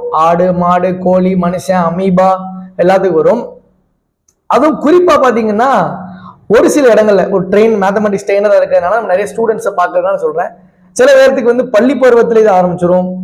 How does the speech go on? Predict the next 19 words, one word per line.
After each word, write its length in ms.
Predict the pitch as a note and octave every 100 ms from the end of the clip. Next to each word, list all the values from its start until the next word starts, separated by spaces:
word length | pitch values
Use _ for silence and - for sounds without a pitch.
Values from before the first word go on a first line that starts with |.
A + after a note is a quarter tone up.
| -
சில 220 | F#3+ G3+
பேர்த்துக்கு 340 | A3 G#3+ A3 G3+
இது 120 | F#3
வந்து 200 | F3+ G3
காலேஜ்ல 400 | F#3 F3+ G#3 F#3+
ஆரம்பிக்கலாம், 560 | F3 E3 D#3+ E3 E3 D#3+
சில 200 | D#3 E3
பேர்த்துக்கு 180 | F3+ E3+
வேலை 260 | D#3+ F3+
பார்க்குற 340 | F3 E3 D#3+ D#3
இடத்துல 320 | D#3 D#3 D3+
ஆரம்பிக்கலாம். 340 | D3+ C#3 E3 - _ _ _ _
So, 140 | G#3
எல்லாருமே 680 | F#3 F3 A3+ C#4+ D4+ C#4+ E4+
கண்டிப்பா 400 | A#3+ A#3+ B3 C#4+
இதை 140 | A#3+
வந்து 180 | A3 A#3+
கடந்து 380 | F#3+ F#3+ A#3 G#3
வந்திருக்கணும். 480 | G3 G3+ F3+ F#3